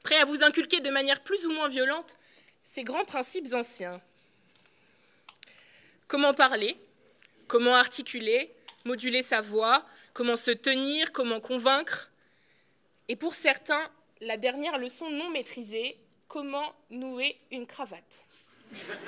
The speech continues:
Cette formation a été le premier passage de témoin, la première transmission, les premiers secrets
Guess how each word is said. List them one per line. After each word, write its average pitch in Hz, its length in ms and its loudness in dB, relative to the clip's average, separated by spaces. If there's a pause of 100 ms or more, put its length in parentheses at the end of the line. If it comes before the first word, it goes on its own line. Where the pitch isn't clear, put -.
(3250)
Cette 277 260 2
formation 294 540 2
a 277 100 8
été 254 180 2
le 247 120 2
premier 311 420 2
passage 262 360 4
de 240 100 -2
témoin, 254 440 0
la 240 140 6
première 277 440 2
transmission, - 640 0
les 240 120 -2
premiers 294 360 -4
secrets - 520 2